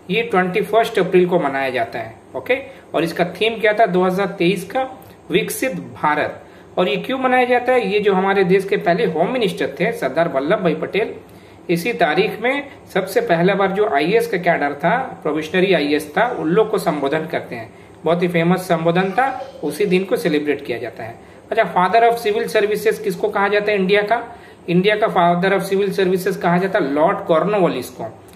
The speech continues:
ये याद रखेंगे, हमेशा exam में पूछा जाता है। अच्छा, World Book और Copyright डे,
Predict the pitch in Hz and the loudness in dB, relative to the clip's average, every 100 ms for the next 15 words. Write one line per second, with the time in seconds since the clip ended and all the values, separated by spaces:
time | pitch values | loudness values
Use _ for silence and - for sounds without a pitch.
0 | - - 170 170 170 180 175 202 220 165 | -10 0 4 4 4 0 -2 0 0 0
1 | 147 180 139 156 175 175 131 131 117 110 | 0 -2 0 -2 -2 -2 -4 -6 -10 -10
2 | - 113 - - - - - - - - | -12 -14 -16 -20 -20 -20 -20 -20 -8 -2
3 | 175 220 196 233 269 185 214 254 - 196 | 2 2 4 4 4 2 2 2 0 0
4 | 202 196 202 240 220 185 139 | 2 0 0 2 2 2 0